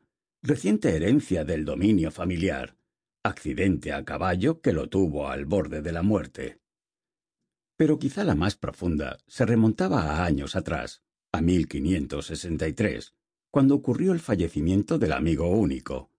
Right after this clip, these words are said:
Etienne de la Boétie. A partir de entonces, Montaigne, más que vivir, sobrevivirá.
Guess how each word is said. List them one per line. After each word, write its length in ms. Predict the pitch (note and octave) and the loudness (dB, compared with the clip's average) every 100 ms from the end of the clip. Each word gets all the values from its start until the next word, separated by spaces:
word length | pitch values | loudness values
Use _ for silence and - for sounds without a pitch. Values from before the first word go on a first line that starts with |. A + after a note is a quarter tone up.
| _ _ - | _ _ -2
Etienne 460 | D#2+ G2 G2+ D2+ | 0 2 2 2
de 100 | E2 | 0
la 140 | F2 D#2+ | 0 0
Boétie. 600 | F#2 F#2 - G2 - _ _ _ _ _ _ _ _ _ _ | 2 0 0 -2 -2 _ _ _ _ _ _ _ _ _ _
A 140 | - | -2
partir 400 | E2 - A2 F#2+ | -2 -2 0 0
de 80 | D#2 | 0
entonces, 720 | C2 - G2 E2+ D2 C2 - _ - | -4 0 0 0 -4 -8 -10 _ -2
Montaigne, 680 | E2+ D2 G#2 F#2 C#2+ - _ _ _ _ _ - | 0 0 0 -2 -2 -8 _ _ _ _ _ -2
más 220 | F#3+ - | 0 0
que 120 | C3 | -2
vivir, 580 | E2 C2+ G2+ D2+ - - - | 0 2 2 2 -4 -16 -8
sobrevivirá. 960 | - G2 E2+ D#2+ E2 G2 E2 D2+ - | -2 0 0 0 2 2 2 -2 -10